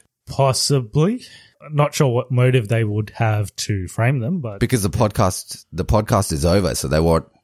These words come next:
Speaker 2: they want more podcasts, so they had to do another murder.
Speaker 1: Yeah, that's possible. That's possible. Or it could
Speaker 2: Yeah,
Speaker 1: be a
Speaker 2: that's, that
Speaker 1: could be a, a fellow true crime podcaster who lost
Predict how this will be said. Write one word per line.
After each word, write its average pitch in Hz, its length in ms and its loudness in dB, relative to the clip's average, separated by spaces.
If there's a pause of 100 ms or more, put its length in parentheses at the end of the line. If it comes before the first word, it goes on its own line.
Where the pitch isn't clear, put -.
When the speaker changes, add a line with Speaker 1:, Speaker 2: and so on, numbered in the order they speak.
Speaker 2:
they 82 100 2
want 78 220 2
more 85 180 4
podcasts, - 680 0
so 71 420 2 (500)
they 73 100 0
had 76 140 0
to - 80 -2
do 78 140 2
another 71 280 2
murder. 73 420 2 (1400)
Speaker 1:
Yeah, 214 260 2 (160)
that's 175 260 -2
possible. 120 560 -4 (100)
That's 117 180 -4
possible. 139 500 -6
Or 131 160 2
it 127 80 -6
could - 140 0
Speaker 2:
Yeah, - 140 4
Speaker 1:
be 135 100 -2
a 117 340 -4
Speaker 2:
that's, 104 220 2 (160)
that 110 180 -2 (560)
Speaker 1:
could 147 160 -2
be 135 140 2
a, 117 180 0 (100)
a 123 120 0
fellow 117 880 2 (260)
true 131 180 2
crime 117 280 2
podcaster 147 640 2
who 110 320 2 (380)
lost - 460 0